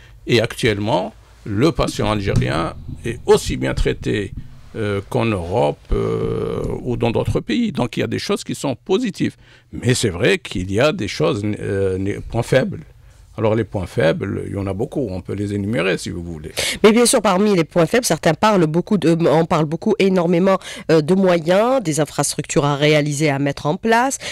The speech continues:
Speaker 2: et on a tendance à oublier ou à omettre qu'aucune réforme ne peut aboutir sans une valorisation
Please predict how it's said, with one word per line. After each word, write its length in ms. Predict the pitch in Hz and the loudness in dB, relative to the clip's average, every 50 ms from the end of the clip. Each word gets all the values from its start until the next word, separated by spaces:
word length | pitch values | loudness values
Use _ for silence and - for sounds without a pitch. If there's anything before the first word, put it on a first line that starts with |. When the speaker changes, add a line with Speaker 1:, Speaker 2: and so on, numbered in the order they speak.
| - - | -6 0
Speaker 2:
et 80 | 208 226 | 2 2
on 120 | 226 226 | 2 2
a 100 | 240 240 | 2 0
tendance 580 | 240 - 240 220 208 180 247 302 339 330 - - | -2 0 0 0 0 0 0 -2 -2 0 0 2
à 80 | 180 175 | 2 2
oublier 580 | 185 156 160 170 180 170 160 190 240 294 330 | 0 -2 -4 -4 -4 -2 0 0 2 2 2
ou 140 | 247 196 170 | 4 4 4
à 180 | 139 104 110 - - | 4 2 2 2 2
omettre 500 | 269 262 233 202 196 233 - - - - | 4 4 4 4 4 2 0 -2 -8 -4
qu'aucune 340 | - 285 277 - 285 247 220 | -2 -2 0 2 2 2 2
réforme 360 | 190 196 - - 240 240 202 | 2 0 0 0 0 2 2
ne 60 | 170 | 2
peut 120 | - - | 2 2
aboutir 480 | - 175 - 135 147 151 - - 233 214 | 0 0 0 -2 -4 -6 -4 -4 -2 -2
sans 160 | - 165 151 | 0 -2 -2
une 180 | 143 147 151 139 | -2 -2 -4 -2
valorisation 760 | 139 190 220 214 214 170 165 151 127 139 127 - - 226 | -2 -2 -4 -4 -4 -6 -6 -6 -4 -6 -6 -6 -6 -8